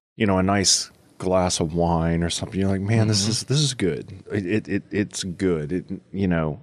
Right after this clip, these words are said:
Speaker 1: and I wanna share this. I don't wanna drink alone, have a glass of wine alone.
Speaker 2: Exactly.
Speaker 1: And this is, this is like the dolphins, like,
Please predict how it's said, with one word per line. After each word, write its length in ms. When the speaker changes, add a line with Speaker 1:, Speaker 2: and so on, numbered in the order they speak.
Speaker 1:
and 160
I 40
wanna 160
share 340
this. 240
I 60
don't 120
wanna 240
drink 360
alone, 480
have 160
a 40
glass 400
of 120
wine 240
alone. 400
Speaker 2:
Exactly. 580
Speaker 1:
And 160
this 160
is, 200
this 180
is 160
like 180
the 80
dolphins, 800
like, 360